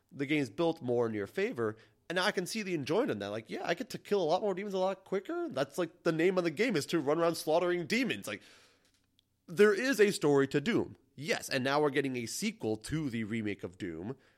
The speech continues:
which I think is amazing. But it still was never the highlight of the game. Like, the point of Doom was running around and murdering things. And on an easier mode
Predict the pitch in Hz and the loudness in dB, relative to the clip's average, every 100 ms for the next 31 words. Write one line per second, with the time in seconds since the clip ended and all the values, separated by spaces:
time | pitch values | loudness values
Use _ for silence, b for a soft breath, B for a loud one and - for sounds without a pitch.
0 | b 123 131 117 139 117 117 101 _ _ | b -4 -2 -2 -4 -4 -4 -6 _ _
1 | _ - - 127 143 143 160 190 269 349 | _ -20 -18 -14 -12 -10 -8 -4 0 0
2 | 349 131 117 87 78 120 170 b b b | 0 -2 -4 -4 -4 -6 -8 b b b
3 | - 185 196 - 311 320 160 226 240 160 | -6 -4 -2 -2 0 0 0 0 2 0
4 | 208 220 196 165 143 240 247 110 - _ | 2 2 2 0 -2 -6 -6 -8 -10 _
5 | - 127 - 226 226 170 - 156 151 113 | -10 -10 -4 0 0 -2 -2 2 2 2
6 | 110 147 147 147 127 117 175 110 98 95 | 2 2 2 2 2 0 0 -2 -4 -6
7 | 87 - 110 110 120 127 190 202 208 185 | -6 -4 -2 0 0 -2 -2 0 2 2
8 | 190 214 | 2 2